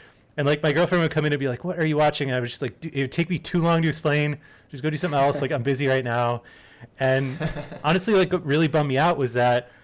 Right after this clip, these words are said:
Speaker 1: um, in Burbank, I think it was either the weekend before or the weekend after E three, and I, like, totally could have gone, 'cause I could have gone to E three for work stuff and just kind of, like, uh, did BugCon as, like, part of the beginning or end of that trip. And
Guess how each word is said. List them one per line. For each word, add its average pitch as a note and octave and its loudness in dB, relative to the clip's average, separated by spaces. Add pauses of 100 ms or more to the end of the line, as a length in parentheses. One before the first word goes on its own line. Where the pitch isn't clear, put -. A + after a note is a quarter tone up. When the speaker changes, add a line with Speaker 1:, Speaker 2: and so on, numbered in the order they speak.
(200)
Speaker 1:
um, A2+ -2 (760)
in D3 -2
Burbank, D#3+ 2
I - -8
think F3+ -2
it E3+ 2
was D#3+ 0
either E3 2
the C3 -2
weekend D3+ -2
before C#3+ -2
or D#3 2
the B2+ -2
weekend C3 -4
after A2+ -4
E C3 -6
three, C#3+ -4 (220)
and E3+ -2
I, F3+ 2
like, F#3 0
totally A#3+ 2
could G#3+ 0
have G3 2
gone, G#3 4
'cause C3+ -2
I - 0
could D3 0
have D#3+ 0
gone E3+ 2
to D#3 -4
E D#3 0
three D#3 -2
for D#3+ -2
work D#3+ 0
stuff B2+ 0 (280)
and C#3+ -2
just D#3 -4
kind D#3 2
of, C#3+ 0
like, C3+ 0 (400)
uh, A#2+ 2 (120)
did D3 -2 (260)
BugCon E3 0
as, A2+ -2
like, B2 -2
part C#3 2
of C#3 2
the B2 -10
beginning C3 -4
or A#2 0
end B2+ 0
of A2+ -4
that A#2+ 0
trip. G3 -2 (640)
And C#3 2